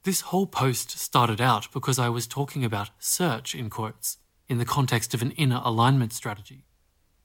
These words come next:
and it turned out that people had radically different pictures of what the word search means. In particular, it turned out that a bunch of people pessimistic about the strategy were picturing some variant of Babble and prune.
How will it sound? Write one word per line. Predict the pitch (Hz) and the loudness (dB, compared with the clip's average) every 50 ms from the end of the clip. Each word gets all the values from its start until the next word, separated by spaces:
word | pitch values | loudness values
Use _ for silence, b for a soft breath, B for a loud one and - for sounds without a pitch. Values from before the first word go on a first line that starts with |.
| _ _ _ | _ _ _
and | - 135 143 | -4 -4 -4
it | 156 - | -4 -2
turned | - 180 208 208 175 | 0 2 4 4 4
out | 170 147 143 | 2 0 0
that | 143 135 | -4 -4
people | - 147 143 147 | -4 -4 -2 0
had | 127 113 127 123 117 | 0 0 0 2 2
radically | 127 131 147 160 156 160 143 | 2 2 2 2 0 0 0
different | 127 131 120 - 123 110 | 0 0 -2 -2 -4 -6
pictures | - - 175 - - 147 120 | -4 -4 -4 -2 -2 -2 -2
of | 110 101 | -2 -2
what | 117 127 - | -2 -4 -2
the | - 113 | -2 -2
word | 107 110 104 104 101 | 0 0 0 0 0
search | - - - - 135 113 107 - - 151 | 0 -2 0 0 0 0 0 -4 -6 -6
means. | 131 113 131 160 180 147 107 113 135 - - - - _ _ _ _ _ _ _ _ _ _ _ _ _ _ _ _ _ _ _ _ _ _ _ _ _ _ | -2 0 2 2 2 2 0 -4 -8 -8 -8 -8 -10 _ _ _ _ _ _ _ _ _ _ _ _ _ _ _ _ _ _ _ _ _ _ _ _ _ _
In | 156 127 | -2 0
particular, | - 131 - 226 226 226 - 139 110 101 107 | 0 0 0 0 0 2 2 0 0 0 -2
it | 104 - | -4 0
turned | - 139 135 123 123 | 2 2 2 4 2
out | 110 104 - | 2 0 0
that | 120 113 | -2 2
a | 113 127 | 4 4
bunch | 117 107 - | 2 4 2
of | 110 - | -2 -4
people | - - 151 135 135 120 | -4 -4 -4 -2 -2 -4
pessimistic | - - - 135 - - 117 113 131 196 208 - - 175 | -2 -2 -2 0 0 0 0 0 2 2 2 2 0 0
about | 143 113 110 104 - | 0 0 -2 -4 -4
the | - | -6
strategy | - - - 110 104 104 104 - 76 73 - _ _ _ _ _ _ _ _ _ _ _ _ _ _ _ _ _ | -6 -4 -4 -4 -4 -4 -8 -8 -10 -10 -16 _ _ _ _ _ _ _ _ _ _ _ _ _ _ _ _ _
were | 139 | -4
picturing | - - 185 - - 175 160 139 | 0 0 0 2 2 2 2 2
some | 131 - 147 143 131 | 2 2 2 2 2
variant | 113 120 117 117 117 113 113 107 - | 4 4 2 2 2 2 0 0 0
of | 117 104 101 - | -2 -4 -4 0
Babble | - 117 113 110 113 107 107 | 4 4 4 4 4 0 0
and | 104 104 101 - _ | -2 -4 -6 -8 _
prune. | _ - 143 139 123 107 101 104 | _ 2 2 4 4 2 -2 -6